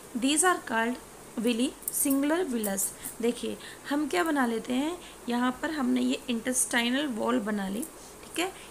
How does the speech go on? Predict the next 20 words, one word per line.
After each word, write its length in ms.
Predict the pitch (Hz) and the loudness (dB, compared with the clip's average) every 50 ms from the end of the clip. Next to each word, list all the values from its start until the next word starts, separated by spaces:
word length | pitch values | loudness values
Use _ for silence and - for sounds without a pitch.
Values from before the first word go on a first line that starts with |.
| - - | -10 -4
ये 180 | 226 254 302 311 | 0 2 2 2
क्या 200 | - - 320 311 | 2 2 2 2
है? 120 | 311 330 | 2 2
This 220 | 262 269 262 262 269 | 2 2 2 2 0
is 120 | 254 220 | 0 2
the 200 | 262 262 254 262 | 2 0 0 0
tube-like 400 | - 240 226 214 226 226 220 - | -2 -2 -2 -2 -2 -2 -2 -2
structure। 580 | 226 - - - 233 220 - - - 302 330 370 349 - - - - - - - - | -4 -4 -4 -4 -6 -8 -6 -2 0 0 2 0 -2 -6 -12 -14 -16 -16 -12 -8 -4
और 320 | - 254 254 277 - - | 0 2 2 2 2 0
ये 220 | 359 294 269 269 254 | -2 0 0 2 2
tube, 400 | 262 - - 269 262 269 269 254 - - | 2 2 0 0 0 0 0 -2 -4 0
ये 140 | 226 247 254 | 0 0 0
tube 300 | 254 - 277 277 262 254 | 0 0 -2 -2 -2 -2
क्या 120 | - 302 285 | 0 2 2
है? 80 | 302 | 2
This 200 | 247 254 247 - | 4 4 4 4
is 100 | 247 233 | 4 2
the 80 | 233 311 | 0 -2
in-, 420 | - - 247 226 214 - - - | 0 -2 -4 -4 -6 -8 -4 -2
intestine। 520 | 247 240 - 233 220 - - - 220 214 | 0 0 2 2 2 2 2 2 0 -2